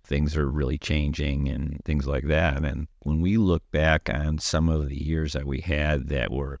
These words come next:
complete tragedies, where there were big fires, people lost homes, things like that, what makes a difference here is our employees know that we have their back. So they can count on the company coming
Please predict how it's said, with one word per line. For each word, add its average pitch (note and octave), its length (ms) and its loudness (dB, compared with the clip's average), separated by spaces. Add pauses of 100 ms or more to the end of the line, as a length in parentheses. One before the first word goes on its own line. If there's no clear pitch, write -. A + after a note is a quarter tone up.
(100)
complete D2+ 420 -2
tragedies, D2 1040 0 (140)
where D2+ 260 -2
there C#2+ 120 0
were D2+ 100 -2
big D2+ 220 -2
fires, D2+ 380 0
people D2 360 -2
lost D2 340 -4
homes, D2 340 -2
things C#2+ 240 -2
like D2 200 -4
that, F2 300 0 (320)
what D#2+ 440 -4
makes E2 360 0
a E2+ 60 -2
difference D2 480 -2
here G2 400 2
is C#2+ 340 -4 (200)
our F#2+ 180 4
employees E2+ 640 0
know D#2 560 -2
that C2+ 180 -4 (120)
we D#2+ 240 -2
have C#2+ 220 -2
their C2 180 -8
back. - 480 -8 (320)
So D#2+ 640 0 (160)
they F#2+ 140 2
can F#2 160 0
count F#2 320 2
on D#2 240 2
the C#2 100 -4
company D#2 580 0
coming D#2 640 0